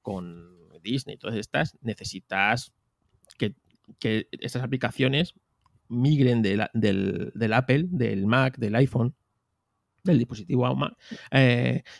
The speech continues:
de Apple a otros dispositivos para tener gente. Y estamos viendo que, por ejemplo, Apple Music sí está en iOS, pero, o sea, en, en Android, pero yo no conozco a nadie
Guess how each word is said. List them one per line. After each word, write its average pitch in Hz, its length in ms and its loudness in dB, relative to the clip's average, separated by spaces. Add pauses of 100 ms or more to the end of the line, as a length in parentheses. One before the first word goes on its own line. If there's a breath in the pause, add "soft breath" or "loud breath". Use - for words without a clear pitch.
de 135 120 4
Apple 175 400 4
a 107 160 8
otros 127 200 12
dispositivos 123 680 2 (240)
para 98 440 -4
tener 95 180 -10
gente. - 340 0 (340 loud breath)
Y 120 120 2
estamos 113 280 2
viendo 120 220 4
que, 123 100 2
por 113 120 2
ejemplo, 110 500 2
Apple 110 280 2
Music 139 440 4
sí 147 220 6
está 123 280 2
en 110 280 0
iOS, 127 440 4 (220)
pero, 98 200 -2 (140)
o - 60 -6
sea, 107 240 4
en, 104 460 -2
en 117 120 0
Android, 110 360 4
pero 98 120 -2
yo 104 100 0
no 113 100 0
conozco 104 240 -2
a 104 40 0
nadie 113 380 2